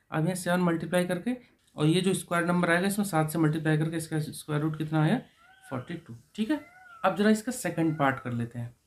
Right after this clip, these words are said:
अब देखो next number है हमारा वन eighty। Same ऐसे यहाँ पे भी इसके prime factor कर लेते हैं। तो वन एटी के prime factor करेंगे तो last में ज़ीरो है, ठीक है, तो ये फ़ाइव की table में आसानी से चला जाएगा। फ़ाइव थ्री जा फ़िफ़्टीन, बचेगा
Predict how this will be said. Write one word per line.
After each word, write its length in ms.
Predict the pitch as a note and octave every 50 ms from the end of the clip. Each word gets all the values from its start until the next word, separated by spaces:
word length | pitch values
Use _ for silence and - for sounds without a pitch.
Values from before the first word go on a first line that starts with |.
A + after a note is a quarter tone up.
| _ _ _ _ _ _ _ -
अब 120 | E3 D#3+
देखो 160 | G3 G#3+ A3
next 340 | A#3 G3 F3 F3 E3+ - -
number 240 | D#3+ D#3 D#3 E3 F3
है 40 | F3+
हमारा 220 | E3+ F3 G#3 C4 A3+ D3 B2 B2
वन 240 | C#3+ E3 G#3 G3+ - C#3+
eighty। 380 | C3+ A#2+ - - A#2+ A2 A2+ - _ _ _ _ -
Same 280 | - - G3+ G#3+ A#3+ A#3+ A#3
ऐसे 260 | D#3 E3 E3+ D#3+ A3 G#3+
यहाँ 200 | F#3+ F3 E3+ D#3+
पे 140 | D#3+ F#3
भी 100 | F#3 G3
इसके 220 | F#3+ F#3 - G#3 G#3 G3+ -
prime 260 | - D#3+ E3+ F3 E3+
factor 280 | E3+ F#3+ F#3+ - G#3 G3+
कर 160 | G3 G3+ G3+
लेते 240 | G3+ G3+ G3+ G3+ A3+
हैं। 100 | B3+ B3 - _ _ _ _ _ _ _ _
तो 80 | D3+ C#3+
वन 200 | C#3 D#3+ F3+ E3+
एटी 280 | - E3 D#3 D3+ F3 F3
के 80 | F#3 F#3
prime 260 | - - D#3+ E3+ D#3+
factor 300 | D#3 F3 E3+ - - F3
करेंगे 340 | E3 E3+ E3 E3 E3+ F#3+ G#3+ G#3+ - - _ _ _ _ _
तो 40 | D#3
last 320 | D#3 D#3 D#3+ D#3 - -
में 100 | G#3+ G#3+ F#3+
ज़ीरो 380 | D3 C3 C3 D3+ E3 D#3 D#3+ C#3
है, 120 | C3 B2+ C3
ठीक 160 | - - -
है, 100 | B3 A3+
तो 140 | A3+ - G3
ये 40 | -
फ़ाइव 240 | - F3 E3 E3+ E3
की 100 | - D#3
table 200 | - F3+ F3+ F#3
में 100 | G3 -
आसानी 380 | - E3 D#3 F3 F3+ G3 G3+
से 120 | G3 G#3+ G#3
चला 200 | - G#3 G#3+ G#3
जाएगा। 280 | G#3 G#3+ G#3+ A3+ B3+ B3 - _ _ _ _ _ _ _ _ _ _ _ _ _
फ़ाइव 460 | - - - D#3 D#3 D#3+ F#3 G#3 G3+ G3+ - _ _ _ _ _ _ _ -
थ्री 220 | - F3 E3+ E3+
जा 220 | D#3 G3 A3+ B3+ B3 - _ _ _ _
फ़िफ़्टीन, 580 | - - G3+ G3 - - - E3+ D3 B2+ - - - _ _ _ -
बचेगा 420 | D3 D3+ D3+ D#3 D#3+ E3 F3+ A3